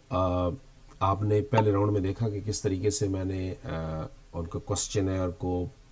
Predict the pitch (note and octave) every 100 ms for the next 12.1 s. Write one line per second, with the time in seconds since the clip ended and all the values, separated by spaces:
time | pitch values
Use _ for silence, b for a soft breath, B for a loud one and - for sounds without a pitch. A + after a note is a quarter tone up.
0 | - F#2+ F2+ - F#2 F2+ F2 - F2+ F2
1 | - E2 E2+ - F2 - - G2+ G#2+ G2
2 | G2+ F#2+ F2+ F2 F2 F#2 F2 F2+ F2 -
3 | E2 E2 E2+ D#2 - - E2+ E2+ F#2+ F2
4 | - G#2 G#2+ - A2 G#2+ B B B B
5 | B G2+ G#2+ A2 G#2+ A2+ A2 A#2+ A2 G2+
6 | G#2 B2+ A#2+ A2+ A2+ A2 - G#2+ A#2 A#2
7 | G2 G#2 A2 B2 B B B B B -
8 | - B2 B2 - A2 A#2 A#2 B2 G2+ G#2
9 | A2+ G#2 D3 D3 B2 G#2 G2 F#2 E2+ E2
10 | D#2 D#2+ D#2+ D#2+ G#2+ G2 G2 G#2 G2 G#2+
11 | G#2 - - - - F#2 F2 G2 - G2
12 | G2+